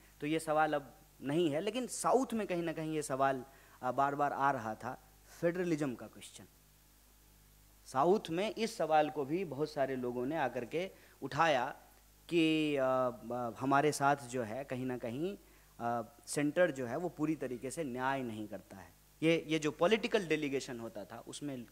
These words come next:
कई लोगों ने ये सवाल उठाए, जो मुझे लगता है कि अलग सवाल है। बाकी जो कॉमन, दो सबसे कॉमन मुद्दा अगर आप कहेंगे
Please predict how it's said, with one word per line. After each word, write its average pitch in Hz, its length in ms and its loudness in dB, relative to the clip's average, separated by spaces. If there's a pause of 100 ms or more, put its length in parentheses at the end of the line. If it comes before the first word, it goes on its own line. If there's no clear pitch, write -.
कई 135 120 -4
लोगों 117 260 -6
ने 117 80 -6
ये 113 60 -8
सवाल 117 300 -8
उठाए, 117 300 -10 (260)
जो 202 100 6
मुझे 202 220 0
लगता 175 240 -2
है 165 80 -4
कि 160 100 -6
अलग 160 240 4
सवाल 117 400 -4
है। 123 180 -10 (320)
बाकी 170 380 6
जो 233 100 6
कॉमन, 233 640 10
दो 120 420 2
सबसे 226 440 2
कॉमन 170 340 -2
मुद्दा 139 360 -2
अगर 123 180 -2
आप 117 220 -4
कहेंगे 117 420 -12